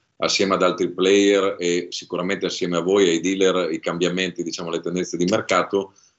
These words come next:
Ehm, sicuramente quello che abbiamo notato è che, eh, diciamo, l-, abbiamo avuto un forzato, eh, impedimento che ha durato, è durato, sta in parte ancora,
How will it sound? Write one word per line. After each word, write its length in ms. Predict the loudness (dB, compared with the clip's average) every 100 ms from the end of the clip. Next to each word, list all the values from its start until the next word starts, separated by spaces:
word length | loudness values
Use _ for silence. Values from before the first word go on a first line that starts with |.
| _
Ehm, 1300 | 2 4 6 4 4 2 2 0 -4 -6 -8 -10 -12 _ _ _
sicuramente 880 | -8 -2 -2 2 2 4 0 0 -4
quello 180 | -2 -2
che 80 | -2
abbiamo 260 | -4 -4
notato 600 | -4 -2 0 0 0 -4 -4
è 140 | -6
che, 420 | 0 0 0 -4
eh, 540 | -6 -2 0 0 -2 -6 _ _ _ _ _ _
diciamo, 340 | -6 -2 2 0
l-, 520 | 0 -4 -8 -10 -12
abbiamo 320 | -8 0 2 2
avuto 240 | 0 -2
un 80 | -2
forzato, 920 | -4 -2 0 0 2 2 2 -2 -6 -8
eh, 760 | -2 0 0 0 -2 -2 -2 -4
impedimento 720 | -4 2 2 4 2 0 -2
che 120 | -4
ha 40 | -4
durato, 640 | -2 -2 -2 -4 -2 -2
è 80 | -2
durato, 400 | -2 -2 -2 -4
sta 340 | -4 -2 -2 -8 -16 -20
in 100 | -18 -8
parte 340 | 0 0 0 -6
ancora, 920 | -6 -2 0 0 0 -2 -4 -8